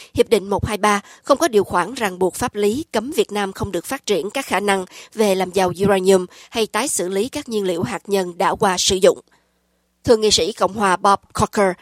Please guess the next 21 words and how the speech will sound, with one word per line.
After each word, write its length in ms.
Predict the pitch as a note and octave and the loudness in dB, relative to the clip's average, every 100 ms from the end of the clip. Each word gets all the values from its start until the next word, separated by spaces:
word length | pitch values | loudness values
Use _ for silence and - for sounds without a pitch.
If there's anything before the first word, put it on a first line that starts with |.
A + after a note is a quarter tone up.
| _ | _
thành 140 | - A3+ | -6 -2
viên 200 | A#3+ A#3 | -2 0
Ủy 160 | G3+ | -2
ban 280 | G#3+ A3+ G#3 | -2 -4 -2
Đối 160 | G#3 C4+ | -2 -2
ngoại 260 | A3+ F3+ | -2 -4
Thượng 240 | F3+ E3+ F#3 | -4 -6 -4
viện 220 | F#3 F#3 | -4 0
Mỹ, 260 | F#3+ A3+ C4 - - | 0 -2 -6 -16 -6
đã 140 | A3+ | -4
bày 160 | B3 A3 | -2 -4
tỏ 220 | - G3+ | -2 -2
quan 240 | - C4 A3+ | 0 -4 -2
ngại 260 | F#3 D3+ - _ | -4 -6 -12 _
rằng 200 | A#3 G#3+ | -4 -4
chính 180 | G#3 C#4+ | -4 -4
quyền 260 | A#3+ G3 F#3 | 2 2 0
của 100 | - | -4
Tổng 180 | G3 G3 | -6 -6
thống 220 | G#3+ C4+ A3+ | -8 0 2
Obama 460 | G#3+ G3+ G3+ G3+ | 2 0 0 -2